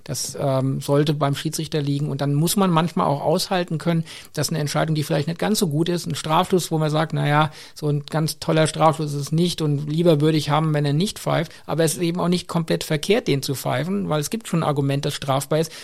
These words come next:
dass wir da einfach sagen müssen, dann muss man auch akzeptieren, dass so eine Entscheidung, eine schwächere Entscheidung vielleicht da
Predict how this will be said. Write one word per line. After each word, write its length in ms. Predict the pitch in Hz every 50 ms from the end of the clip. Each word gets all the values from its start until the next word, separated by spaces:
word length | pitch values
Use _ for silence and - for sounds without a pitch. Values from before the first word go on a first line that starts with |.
| - -
dass 180 | - - 143 -
wir 80 | 160 147
da 200 | 147 147 147 165
einfach 280 | 180 175 160 180 165
sagen 480 | 143 156 156 151 156 160 160 160 160 160 - -
müssen, 360 | 147 156 160 156 - 165 156 - - -
dann 140 | - 147 139
muss 160 | 156 165 -
man 100 | 202 185
auch 100 | 165 151
akzeptieren, 600 | 147 165 156 - - 147 147 - - 180 190 196
dass 100 | 185 151
so 80 | - 165
eine 100 | 160 165
Entscheidung, 480 | 160 147 - - 147 147 156 175 180
eine 140 | 175 170 147
schwächere 480 | 127 - - 160 175 185 - 226 196 -
Entscheidung 420 | 185 175 - - 165 165 170 170
vielleicht 320 | - - 165 160 151 - -
da 240 | 147 139 147 156